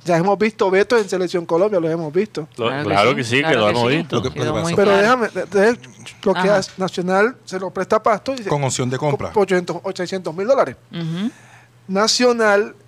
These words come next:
Speaker 1: espera que Pasto se lo compre.
Speaker 3: Ajá.
Speaker 1: Pero entonces se mete un, un equipo llamado Junior y le dice a Pasto,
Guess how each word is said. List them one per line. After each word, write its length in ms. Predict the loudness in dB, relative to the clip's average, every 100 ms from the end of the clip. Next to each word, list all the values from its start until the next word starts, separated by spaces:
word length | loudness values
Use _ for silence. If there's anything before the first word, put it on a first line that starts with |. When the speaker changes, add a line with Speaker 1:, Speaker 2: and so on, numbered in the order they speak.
| _
Speaker 1:
espera 400 | -8 -2 0 0
que 120 | 0
Pasto 300 | -2 -2 -2
se 120 | -4 -2
lo 80 | 0
compre. 320 | -2 -4 -12 _ -8
Speaker 3:
Ajá. 280 | -6 -6 -12 -12 0
Speaker 1:
Pero 160 | 2 2
entonces 320 | 2 0 0
se 140 | 0
mete 240 | 0 0 0
un, 180 | -2 -10 _ -2
un 120 | 0
equipo 380 | 2 0 2 2
llamado 300 | 2 2 0
Junior 340 | 0 -2 -2 -8 _ _ _ _ _ -20 _ _ _ -2
y 140 | 0
le 140 | 4
dice 200 | 2 2
a 60 | 0
Pasto, 280 | 2 0